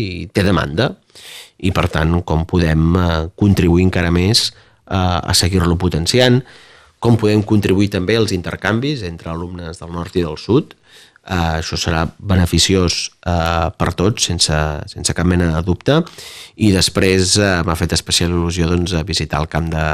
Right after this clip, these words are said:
de la usap, que és una referència pel món del rugbi,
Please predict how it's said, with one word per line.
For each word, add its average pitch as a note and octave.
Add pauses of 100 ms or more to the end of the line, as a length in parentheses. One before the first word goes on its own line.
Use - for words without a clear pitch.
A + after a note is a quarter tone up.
(100)
de F2
la E2+
usap, F2 (400)
que F2
és E2+
una E2+
referència E2+
pel F2
món F2
del D#2+
rugbi, G2+